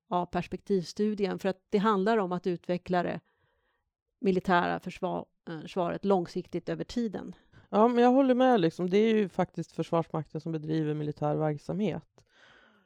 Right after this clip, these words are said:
Speaker 2: Eh, men det civila försvarets stöd till Försvarsmakten, det är ju också väldigt viktigt. Och, eh, det är ganska nytt nu. Man har en, inom Försvarsmakten en huvudstudie i totalförsvar, där även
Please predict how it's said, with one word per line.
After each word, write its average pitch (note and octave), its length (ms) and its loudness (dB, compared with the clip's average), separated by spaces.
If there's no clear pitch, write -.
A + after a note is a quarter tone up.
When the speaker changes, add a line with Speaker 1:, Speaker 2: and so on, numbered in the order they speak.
Speaker 2:
Eh, D#3 260 2
men G#3 140 4
det A3 80 6
civila A3 400 0
försvarets A#3+ 600 0
stöd D#3 360 2
till D#3 120 -6
Försvarsmakten, E3 920 -6
det D#3+ 460 2
är D#3 60 6
ju D3+ 120 0
också D#3 380 -4
väldigt D3 520 -4
viktigt. - 640 -8
Och, - 400 -2
eh, E3+ 300 4
det E3+ 180 2
är A#3+ 60 8
ganska G#3+ 260 0
nytt A3 300 -4
nu. D3 340 -4
Man E3+ 280 -4
har F3 360 0
en, D#3+ 440 -4
inom E3+ 240 -4
Försvarsmakten E3 680 -4
en E3 120 -2
huvudstudie D3+ 560 -4
i C#3+ 40 -6
totalförsvar, F#3+ 840 -2
där D#3+ 400 4
även D3+ 580 0